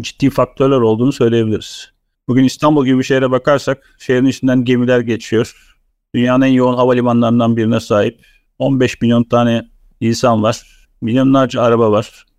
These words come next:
İnsanlar yüzlerce saat trafikte, binlerce saat trafikte zaman kaybediyor yılda. Ve inanılmaz derecede kirli bir hava soruyor.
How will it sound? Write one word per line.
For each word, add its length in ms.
İnsanlar 720
yüzlerce 560
saat 480
trafikte, 640
binlerce 400
saat 240
trafikte 580
zaman 280
kaybediyor 440
yılda. 420
Ve 320
inanılmaz 500
derecede 320
kirli 320
bir 40
hava 180
soruyor. 480